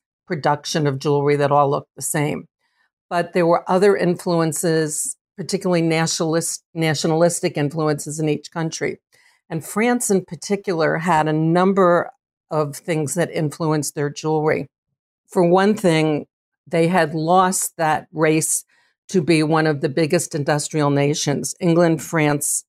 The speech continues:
I mean, England, Germany, and the United States surpassed them. So they decided if they couldn't, uh, be the best in industry, then they would be the best in luxury.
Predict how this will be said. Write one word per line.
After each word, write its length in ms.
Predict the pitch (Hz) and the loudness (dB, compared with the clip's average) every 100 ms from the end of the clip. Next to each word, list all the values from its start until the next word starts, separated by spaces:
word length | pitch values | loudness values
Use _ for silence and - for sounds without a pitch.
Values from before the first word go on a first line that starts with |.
| - | -2
I 80 | |
mean, 220 | 175 160 - | 0 2 4
England, 400 | 185 190 175 156 | 6 6 6 4
Germany, 420 | 170 165 160 160 | 2 2 0 -2
and 220 | 156 151 | -2 0
the 60 | 151 | 0
United 340 | 151 147 151 | 0 -2 -4
States 340 | - 151 147 | -6 -6 -4
surpassed 540 | - 147 151 147 160 - | -6 -4 -2 -2 -2 -8
them. 180 | - - _ _ _ _ | -10 -12 _ _ _ _
So 240 | - 214 202 | -2 4 6
they 140 | 185 | 6
decided 760 | 170 165 - 190 196 190 180 - | 4 0 2 2 4 4 2 0
if 240 | 160 156 - | -2 -2 -2
they 140 | 165 | -6
couldn't, 580 | 147 - 170 165 151 - _ _ _ _ _ _ - | -4 -4 -2 -2 -4 -10 _ _ _ _ _ _ -6
uh, 220 | 151 147 | 0 0
be 180 | 147 180 | 2 0
the 140 | 165 | 2
best 440 | 143 165 160 - - | 2 2 2 -2 -2
in 160 | 151 | -2
industry, 720 | 156 185 202 170 - 165 160 156 | 0 2 2 2 -2 0 2 2
then 240 | 156 160 | 0 0
they 100 | 151 | 2
would 200 | 156 147 | 0 -2
be 120 | 156 | -4
the 120 | 151 | -4
best 400 | 139 151 147 - | -4 -6 -6 -4
in 120 | 151 143 | -4 0
luxury. 760 | 147 147 - - - - 147 | 0 0 -8 -10 -10 -10 -14